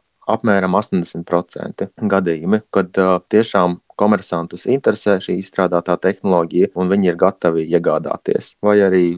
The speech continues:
ka licences veidā viņus arī izmantot tiesības tālāk, lai veidot produktu. Izsoles laikā ir iespējams pieteikties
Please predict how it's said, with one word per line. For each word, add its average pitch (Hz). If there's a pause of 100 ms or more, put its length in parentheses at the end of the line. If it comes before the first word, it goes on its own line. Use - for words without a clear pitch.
(100)
ka 90
licences 87
veidā 104 (160)
viņus 95 (100)
arī 87
izmantot 80
tiesības 80
tālāk, 82
lai 90
veidot 85
produktu. 85 (180)
Izsoles 107
laikā 101
ir 98
iespējams 87
pieteikties 87